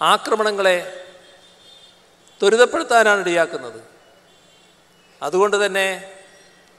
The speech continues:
ഇവിടുന്ന് പോകുന്ന ആയുധങ്ങൾ അവരുടെ ഇസ്രയേലിൻ്റെ ആക്രമണത്തിന് കരുത്തു പകരുന്ന മറ്റ്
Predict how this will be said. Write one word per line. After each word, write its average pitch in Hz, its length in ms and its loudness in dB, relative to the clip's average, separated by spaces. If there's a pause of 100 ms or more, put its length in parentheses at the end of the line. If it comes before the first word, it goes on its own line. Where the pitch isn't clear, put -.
(840)
ഇവിടുന്ന് 247 380 4
പോകുന്ന 247 320 6 (1600)
ആയുധങ്ങൾ 196 460 0 (1900)
അവരുടെ 226 400 2 (1080)
ഇസ്രയേലിൻ്റെ 240 560 0 (1400)
ആക്രമണത്തിന് 240 640 -2 (1400)
കരുത്തു 226 360 -2
പകരുന്ന 233 360 4 (1300)
മറ്റ് 202 200 -4